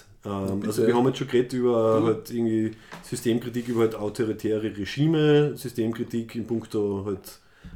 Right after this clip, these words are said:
Speaker 1: äh, Krieg, Militär und so weiter.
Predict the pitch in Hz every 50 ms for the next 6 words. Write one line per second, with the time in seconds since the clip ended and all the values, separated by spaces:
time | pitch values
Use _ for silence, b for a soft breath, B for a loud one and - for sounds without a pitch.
0 | B B - 104 98 95 95 98 98 - - - 98 95 87 - - 120 123 120
1 | - - 117 104 101 92 - 110 113 135 139 143 139 135 135 143 127 117 113 113
2 | - - 127 123 123 -